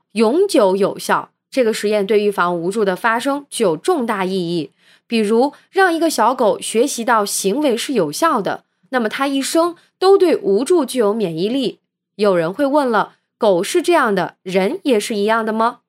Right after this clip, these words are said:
当时有一个日裔的美籍心理学家仿照作者的狗狗实验，对人也做了一次实验。不同的是，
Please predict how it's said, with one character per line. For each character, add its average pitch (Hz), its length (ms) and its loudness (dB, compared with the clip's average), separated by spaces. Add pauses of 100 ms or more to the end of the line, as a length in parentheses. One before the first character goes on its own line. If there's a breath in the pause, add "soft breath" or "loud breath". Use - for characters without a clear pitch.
(120)
当 330 180 2
时 269 320 0
有 226 200 2
一 240 80 -4
个 294 160 4
日 320 160 0
裔 254 160 -2
的 262 160 0
美 190 240 -2
籍 180 180 -6
心 311 180 -2
理 262 140 0
学 196 220 -2
家 269 340 -4
仿 165 300 -2
照 262 180 2
作 247 220 0
者 226 120 0
的 196 120 0
狗 175 180 -4
狗 175 140 0
实 185 200 -8
验， 277 300 -2 (220)
对 349 160 0
人 196 380 -4
也 196 200 -2
做 359 240 0
了 262 100 2
一 185 80 2
次 220 140 -4
实 185 220 -4
验。 185 300 -2 (340)
不 359 100 -2
同 262 220 0
的 294 100 2
是， 285 280 -2